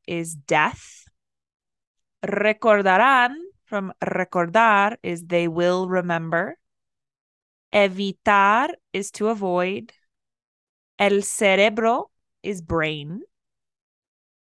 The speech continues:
El espejo is mirror. Requieren from requerir is they require.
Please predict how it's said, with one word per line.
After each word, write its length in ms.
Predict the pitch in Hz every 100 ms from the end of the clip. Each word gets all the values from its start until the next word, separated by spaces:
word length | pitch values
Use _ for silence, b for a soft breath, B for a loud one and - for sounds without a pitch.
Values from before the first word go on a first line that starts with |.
| _ _ _ _ -
El 220 | 202 196
espejo 840 | 185 - - 247 359 - 262 302 - _ _ -
is 220 | 190 175
mirror. 520 | 175 165 147 147 - _ _ _ _ _ _ _ _ _ _ _ _ _ _ _ -
Requieren 840 | 196 208 226 226 - 269 294 254 320 440 _
from 320 | _ - 208 196 -
requerir 1000 | 190 196 196 - 196 185 247 233 214 294 -
is 280 | - 180 175 -
they 500 | 160 170 175 180 180
require. 1040 | - 170 170 - - 214 202 180 170 247